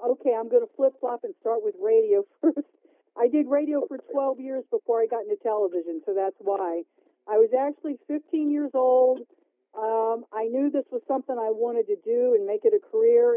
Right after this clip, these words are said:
Speaker 1: and I've just always been the type of person, I just go for it. And if I get knocked down, and honestly, I've been knocked down a million times, I always pick <laughs> myself back up and go back for more. So I was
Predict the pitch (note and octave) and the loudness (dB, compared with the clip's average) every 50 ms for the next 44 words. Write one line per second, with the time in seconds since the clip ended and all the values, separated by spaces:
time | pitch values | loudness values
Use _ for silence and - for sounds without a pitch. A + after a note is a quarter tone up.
0 | G3 G3 F#3+ F#3+ F#3 F#3 F3+ - G#3+ G3+ - - - A3 G#3 A3+ B3 C4+ B3+ - | 0 -2 -4 -4 -4 -4 -2 -2 -2 -4 -4 -4 -4 0 2 2 2 2 0 -4
1 | _ C4 B3 A#3+ A#3 A3+ - - A#3 A#3 A3+ - G4+ - _ _ - G#3+ A3 A3 | _ -2 0 2 2 0 0 0 -2 -2 -2 -2 -4 -6 _ _ 2 2 2 2
2 | - - A3+ G#3+ A3 A3 G#3+ - _ _ _ _ _ _ _ - F#3 - G#4 G3+ | 0 -2 -4 -4 -4 -6 -8 -12 _ _ _ _ _ _ _ -4 0 2 2 2
3 | E4 G4 - A4+ F#4+ F4+ D#4+ D4 F4 G#3 G#4 A4 A4+ - - _ G3+ F#3 E3+ D3 | 4 4 2 2 0 -4 -12 -2 2 4 6 6 6 4 2 _ -4 -4 -4 -4
4 | - - - _ F#4 F3+ - - - - F3 E3+ - - A3 A3+ - G3 G3+ G#3 | -6 -10 -16 _ -14 -10 -10 -10 -8 -8 -8 -4 0 2 2 2 2 0 -4 -6
5 | A4 A3+ - F4+ - - G3+ G#3 A3 A3+ A#3+ A#3+ F#3+ F#3 G3 F#3+ - G3 F#3+ G#3 | -6 -6 -8 -12 -10 -8 -8 -6 -6 -6 -6 -6 -8 -8 -10 -10 -10 -10 -8 -8
6 | A3 A3+ - _ B3 A3+ A3+ - - - _ _ _ _ - G3+ G#3+ G3 _ - | -8 -8 -6 _ 4 4 4 4 2 -4 _ _ _ _ -8 -8 -8 -8 _ -2
7 | C4+ C4 B3 A#3+ A3+ G#3+ G3 F#3+ F3+ - _ G3 F#3 F3 F3 F3 F3 F#3+ G#3 A#3 | 0 0 0 -2 -4 -8 -8 -10 -12 -14 _ -12 -10 -8 -8 -6 -6 -4 -2 0
8 | A#4 A#4+ A#4+ - - - _ A#3 - G#3+ G#3 F#3+ F3+ E3+ E3+ - _ _ _ _ | 0 0 -2 -4 -6 -8 _ -10 -8 -6 -4 -4 -4 -4 -4 -6 _ _ _ _
9 | _ _ _ _ - F#3+ F#3+ F#3+ G3+ G#3+ A#3+ B3 C4 C4+ A#3+ - _ - C#4 - | _ _ _ _ -6 -4 -2 0 2 2 2 2 0 -2 -6 -14 _ -12 -12 -12
10 | - - - B3 - _ - B3+ A#3+ - _ - A#3+ A3+ B3 - A#3+ A#3+ A#3+ G#3 | -10 -6 -6 -6 -4 _ -2 -2 -2 -2 _ -4 -4 -4 -2 -2 -2 -2 -2 -4
11 | G3+ F#3+ - G#3+ A3+ A3+ A#3+ A#3 A3+ G#3+ - _ G#3+ G3+ G#3 A3+ A#3+ A#3 G#3 F3+ | -6 -4 0 0 0 0 0 -2 -4 -6 -4 _ -4 -2 2 2 2 4 2 0
12 | E3+ E3 - _ _ _ _ _ _ _ _ A#3+ A#3 A#3+ B3+ C4 B3 | -2 -6 -10 _ _ _ _ _ _ _ _ -2 0 0 0 -2 -4